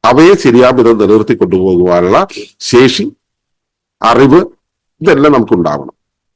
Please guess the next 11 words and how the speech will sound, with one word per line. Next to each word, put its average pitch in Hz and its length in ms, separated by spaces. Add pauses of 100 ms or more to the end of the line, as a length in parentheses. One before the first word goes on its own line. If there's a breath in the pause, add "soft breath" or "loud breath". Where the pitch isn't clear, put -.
(120)
അതിലേക്കുള്ളൊരു 139 580
വഴിയാത്രയായിട്ടാണ് 113 920
ഡി 92 140
പി 92 100
ഇക്കോളജിക്കൽ 92 400
ഫെലോഷിപ്പ് 92 580 (240)
ഈ 117 120
വിഷയത്തെ 104 400
നിങ്ങളുടെ 87 240
മുന്നിൽ 82 260
വെക്കുന്നത്. 69 420